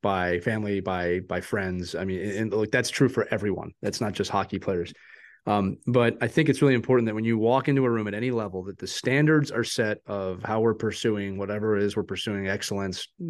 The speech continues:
development. Um, and here are the standards really cleared out. This goes back to the communication piece that we always talk about. You have to constantly communicate. You know, I've been watching, uh, Deion Sanders at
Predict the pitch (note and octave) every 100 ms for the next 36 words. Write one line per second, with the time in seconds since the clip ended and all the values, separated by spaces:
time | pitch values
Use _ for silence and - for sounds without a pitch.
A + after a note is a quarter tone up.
0 | C3 A2 G#2+ G2 F#2 F#2 F#2 - - -
1 | - - G2+ G#2+ G2 A2+ D3+ D3 B2 A#2
2 | A2+ E3 E3+ F#2 F2+ A2+ A#2 A2 A#2 G#2+
3 | G#2+ G#2 G#2 A#2+ G#2+ A2+ G#2+ G#2+ A#2+ A2+
4 | A#2 A#2+ A#2+ A2+ A#2 G#2 F#2 G2 G#2+ -
5 | A2 G#2+ G2+ G2+ - A2+ C3 - G#2+ G#2+
6 | G#2 G#2 - A2+ A#2 - G2+ F#2 - -
7 | - - C3+ C#3 C#3+ C#3 C#3+ - B2+ A#2+
8 | A2+ G#2+ - C3 B2 A#2 - A2+ A2 G#2+
9 | G2+